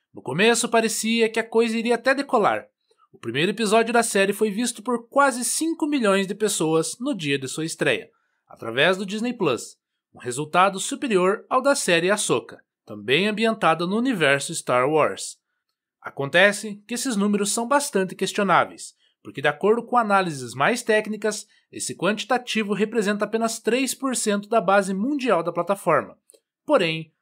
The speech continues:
a coisa piorou bastante nos dias seguintes. E agora, a audiência de The Acolyte já está abaixo não apenas de Ahsoka, mas também de outras séries Star Wars, como The Mandalorian. Ao que tudo indica,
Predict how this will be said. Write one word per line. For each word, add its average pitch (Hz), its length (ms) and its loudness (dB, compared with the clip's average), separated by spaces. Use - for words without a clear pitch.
a - 120 -20
coisa 135 260 -2
piorou 180 340 0
bastante 180 600 -2
nos 190 180 -2
dias 139 240 -4
seguintes. 131 640 -10
E 104 140 -12
agora, 185 580 2
a 95 80 -16
audiência 139 500 -2
de 180 140 -6
The 156 220 2
Acolyte 190 640 -2
já 120 160 -6
está 165 320 0
abaixo 170 480 0
não 117 200 -2
apenas 247 420 -2
de 254 80 -2
Ahsoka, 202 520 -2
mas - 220 -14
também 190 380 0
de 214 80 0
outras 247 400 2
séries 175 500 0
Star 139 340 0
Wars, 143 440 0
como - 320 -6
The 285 80 0
Mandalorian. 165 720 0
Ao - 120 -12
que 127 100 -12
tudo 151 180 -4
indica, 233 520 0